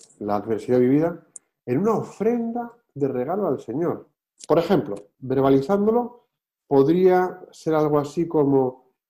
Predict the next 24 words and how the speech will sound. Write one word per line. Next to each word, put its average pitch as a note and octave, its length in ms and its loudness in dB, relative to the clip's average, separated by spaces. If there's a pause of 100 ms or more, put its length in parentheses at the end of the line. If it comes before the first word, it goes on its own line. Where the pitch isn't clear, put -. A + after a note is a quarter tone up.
(200)
"Te D3+ 160 6
entrego, C#3+ 560 2
Señor, D#3+ 600 0
este F#3+ 460 0
mi A2+ 140 -6
sufrimiento, C#3 880 0 (1040)
para A#2+ 180 -2
que B2+ 160 2
veas G3+ 560 0
que C#3 140 0
me B2+ 220 2
uno G#3 380 0
a A#2 120 -8
tu A2+ 160 -6
dolor. A2+ 380 0 (880)
Por A2+ 140 -4
favor, C3 520 0 (640)
transfórmamelo F3 1120 -4 (640)
en C#3+ 260 -2
júbilo". A2+ 600 -4 (500)
¿Qué D3+ 80 -14
te D3 100 -14
parece, B2+ 260 -8
Piluquita? B2+ 540 -6